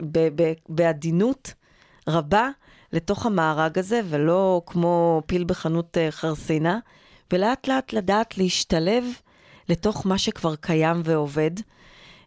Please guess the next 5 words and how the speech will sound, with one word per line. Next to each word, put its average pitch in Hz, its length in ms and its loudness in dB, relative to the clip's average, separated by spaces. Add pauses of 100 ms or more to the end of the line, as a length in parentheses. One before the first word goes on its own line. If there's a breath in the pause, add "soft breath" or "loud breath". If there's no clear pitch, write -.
(120)
אה, 170 300 2
ולכן 170 580 2
כדאי 208 360 2
גם, 202 400 2
אה, 165 680 2